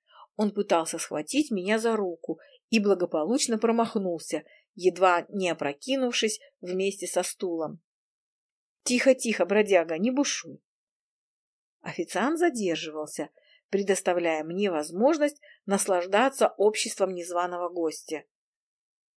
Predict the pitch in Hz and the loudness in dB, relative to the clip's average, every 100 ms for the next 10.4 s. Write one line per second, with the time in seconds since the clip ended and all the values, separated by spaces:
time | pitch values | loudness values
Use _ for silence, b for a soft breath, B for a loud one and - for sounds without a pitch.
0 | _ _ _ _ _ 240 247 226 214 269 | _ _ _ _ _ 10 10 10 6 6
1 | 254 202 185 208 233 262 311 311 254 - | 8 8 4 6 10 10 8 4 2 0
2 | 190 - 240 262 226 196 - 202 247 226 | 0 4 8 8 6 -2 -6 -2 0 0
3 | 196 185 185 202 220 190 147 127 - - | -2 -2 -4 -4 -4 -6 -10 -10 -14 -16
4 | _ _ _ _ _ _ _ _ _ _ | _ _ _ _ _ _ _ _ _ _
5 | _ 160 185 202 214 247 370 254 214 202 | _ 0 2 2 2 4 4 4 2 2
6 | - 208 170 156 - 247 320 285 - 247 | 0 -2 -4 -8 -2 -2 -2 -4 -4 -4
7 | 247 B B 190 196 233 254 240 226 - | -6 B B -2 0 4 2 2 -4 -2
8 | 226 220 - 170 160 139 _ _ _ _ | -4 -4 -4 -4 -6 -8 _ _ _ _
9 | _ _ _ _ _ _ 269 294 - 233 | _ _ _ _ _ _ -2 2 2 4
10 | 240 190 180 | 4 4 -2